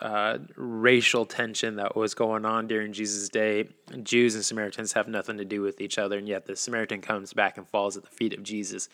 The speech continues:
giving praise to God and thanking him for what it is that he had done. But this is what I find really interesting. And Jesus even points it out. Jesus says, "We're not ten healed." And, uh, Jesus says, "And yet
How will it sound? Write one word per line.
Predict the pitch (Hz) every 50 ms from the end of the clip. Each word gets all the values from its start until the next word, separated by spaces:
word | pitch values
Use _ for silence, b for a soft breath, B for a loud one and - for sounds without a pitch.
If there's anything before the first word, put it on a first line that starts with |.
| B B B B B B B B B B B
giving | - 131 113 107 104 104 98
praise | - - 120 117 117 110 -
to | - 107
God | 98 110 104 101 101 95
and | 90 90 92
thanking | - 113 110 98 - 113
him | 104 104 110 104 104
for | 101 - 104 104 101 101 101
what | 98 101 98
it | 95 95
is | 101 98
that | 101 110 95
he | 98 98
had | 95
done. | 95 104 98 98 92 95 _ _ _ B B B B B B B
But | 127 123
this | 113 147 170 -
is | 220 202
what | 185 190 165
I | 147
find | 120 - - 127 120 120 113
really | 110 107 104 107
interesting. | - - - - - - - - - - - - _ _ _ _ _ _ _ _ _ _ _ _ _ _ _ _ _ _ _ _ _ _ _ -
And | 117 113
Jesus | 104 131 151 165 170 160 -
even | 143 127 113 117 104
points | - 117 110 98 90 -
it | - 98
out. | 95 92 - - B B B B B B B B B
Jesus | 110 110 127 139 139 160 147 -
says, | - - 139 127 120 117 - 110
"We're | 107 110 113
not | 113 131 143 151 127 - -
ten | - - - - 131 127 117
healed." | - - - 110 107 101 - - - - - _ _ _ _ _ _ _ _ _ _ _ _ b b b b b b b b b _ _ _ - -
And, | 110 107 107 104 107
uh, | 110 107 104 101 104 98
Jesus | 98 107 113 104 107 104 98
says, | - 117 110 107 107 107 101 98 -
"And | - - - 113 107
yet | 110 110 110 110 107 107 107 113 -